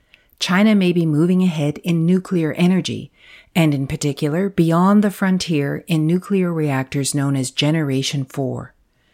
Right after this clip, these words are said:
Earlier this month, the Washington Times led with a headline that put that perspective quite bluntly. "China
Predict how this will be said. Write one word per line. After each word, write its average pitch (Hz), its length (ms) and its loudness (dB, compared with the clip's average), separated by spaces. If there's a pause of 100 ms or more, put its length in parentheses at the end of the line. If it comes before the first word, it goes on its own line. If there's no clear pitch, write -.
(640)
Earlier 254 320 4
this 240 240 0
month, 131 280 -2 (220)
the 151 100 -2
Washington 180 540 2
Times 139 400 -4
led 156 300 0
with 143 180 -6
a 151 60 -4
headline 139 480 -2
that 139 180 -4
put 208 220 -4
that 190 180 -2
perspective 165 560 -2 (120)
quite 190 300 0
bluntly. 135 560 -2 (760)
"China 233 420 4